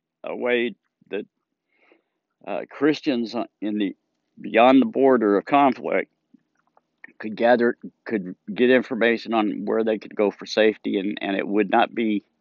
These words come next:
understood by Muslims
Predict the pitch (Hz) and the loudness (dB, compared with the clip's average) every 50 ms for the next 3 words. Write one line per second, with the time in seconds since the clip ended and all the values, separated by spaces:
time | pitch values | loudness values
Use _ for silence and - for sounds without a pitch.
0 | _ _ _ _ _ _ - - _ _ _ _ _ - - 110 120 117 110 98 | _ _ _ _ _ _ -20 -20 _ _ _ _ _ -4 0 2 2 2 2 0
1 | - - - 123 120 117 98 90 - - 92 90 90 90 90 82 - - - - | -2 -4 -2 2 4 4 4 2 2 4 4 6 6 6 4 2 0 -6 -16 -20
2 | - - - - - - _ _ - 117 143 160 123 - - - - - | -20 -20 -20 -20 -20 -20 _ _ -4 0 2 2 2 0 -6 -16 -18 -20